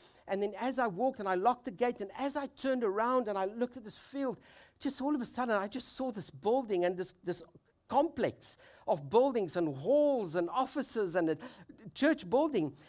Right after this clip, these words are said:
and just I, I could, like, see it standing in the field there, and, uh, that became God's dream to me, God's vision, if you will.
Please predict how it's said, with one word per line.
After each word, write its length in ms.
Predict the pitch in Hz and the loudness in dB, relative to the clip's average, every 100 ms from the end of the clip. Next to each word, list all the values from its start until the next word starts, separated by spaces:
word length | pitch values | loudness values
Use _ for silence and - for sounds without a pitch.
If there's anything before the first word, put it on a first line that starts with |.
| - 208 | -6 0
and 180 | 220 | 0
just 220 | 226 311 - | 2 0 0
I, 140 | 220 220 | 0 -2
I 60 | |
could, 200 | - 254 | -4 0
like, 180 | - - | 0 0
see 220 | - 339 | 0 2
it 100 | 170 | 2
standing 480 | - - 240 285 294 | -2 -2 4 4 4
in 80 | 302 | 0
the 80 | 294 | -2
field 380 | - 330 381 208 | 0 2 2 2
there, 280 | 139 113 - - - - | 0 -2 -6 -20 -20 -2
and, 200 | 220 233 | 0 4
uh, 100 | 247 220 | 2 4
that 280 | 269 262 302 | 4 4 -2
became 320 | - 254 190 | -2 -2 0
God's 320 | 208 226 - | -2 -2 -4
dream 420 | 165 208 294 294 | -8 0 0 0
to 120 | - 247 | -4 -4
me, 140 | 247 | -2
God's 260 | 233 220 170 | -2 -2 -2
vision, 340 | 240 277 285 | -2 0 -2
if 140 | 214 | -4
you 80 | 214 | -2
will. 260 | 214 262 | 4 4